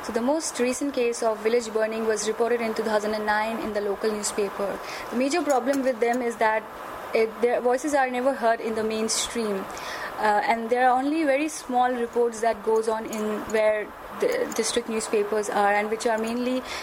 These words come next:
uh, in the local language. For, I mean, so the mainstream is, uh,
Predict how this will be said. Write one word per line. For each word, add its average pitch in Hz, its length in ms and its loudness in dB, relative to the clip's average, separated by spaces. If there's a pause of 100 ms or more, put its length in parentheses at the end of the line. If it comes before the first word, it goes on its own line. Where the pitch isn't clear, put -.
(140)
uh, 202 360 4
in 220 120 -2
the 220 80 2
local 214 260 0
language. 202 480 0 (480)
For, 202 160 0 (240)
I 208 140 -2
mean, 208 220 -2 (920)
so 220 260 0
the 220 120 -2
mainstream 233 500 0
is, 214 300 -6 (520)
uh, 214 280 2